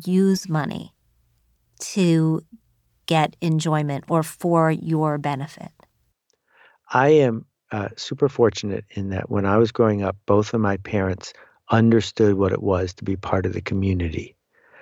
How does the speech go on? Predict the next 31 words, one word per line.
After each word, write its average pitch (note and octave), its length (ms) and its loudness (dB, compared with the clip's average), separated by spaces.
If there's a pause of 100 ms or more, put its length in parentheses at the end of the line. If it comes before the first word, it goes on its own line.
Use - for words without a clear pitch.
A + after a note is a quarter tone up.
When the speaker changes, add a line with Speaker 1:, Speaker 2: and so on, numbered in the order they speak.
(260)
Speaker 2:
And G2 440 2 (540)
I G2+ 200 4
was B2 220 4
taught F#2+ 380 -2 (520)
that G2+ 260 2 (140)
helping C#3+ 440 0
somebody A2 460 0
else, G2 260 -8
opening C#3 380 2
a A#2+ 40 -2
door G2+ 360 0
for G2 160 -12
somebody G2 420 -8
else F#2+ 300 -12 (120)
is G#2 140 -2
one G#2 220 4
of F#2+ 80 -2
the F#2+ 60 -4
greatest F#2 440 -2
joys. - 460 -2 (520)
So A#2+ 220 4
working A#2 440 4
with A2+ 100 0
the G#2+ 120 0
Acumen G2 360 -2
Fund, G2+ 340 -4
working G#2+ 300 0
with G#2+ 120 2
Room G2+ 260 -2
to G2+ 120 -6
Read, F#2 380 -4